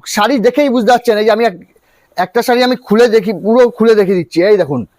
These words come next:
শাড়ি একদম দারুণ, যেমনি কালার তেমনি শাড়ির কোয়ালিটি, প্রত্যেকটা শাড়ি। এই দেখুন কালারগুলো, প্রত্যেকটা কালারই আমি দেখিয়ে দিচ্ছি। যার যেটা পছন্দ স্ক্রিনশট নেবেন, স্ক্রিনে দেওয়া নাম্বারে পাঠাবেন।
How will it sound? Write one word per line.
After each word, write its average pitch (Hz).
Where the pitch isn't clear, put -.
শাড়ি 214
একদম 240
দারুণ, 214
যেমনি 233
কালার 254
তেমনি 247
শাড়ির 233
কোয়ালিটি, 147
প্রত্যেকটা 269
শাড়ি। 170
এই 220
দেখুন 170
কালারগুলো, 247
প্রত্যেকটা 269
কালারই 254
আমি 254
দেখিয়ে 226
দিচ্ছি। 277
যার 208
যেটা 240
পছন্দ 247
স্ক্রিনশট 226
নেবেন, 277
স্ক্রিনে 220
দেওয়া 233
নাম্বারে 240
পাঠাবেন। 254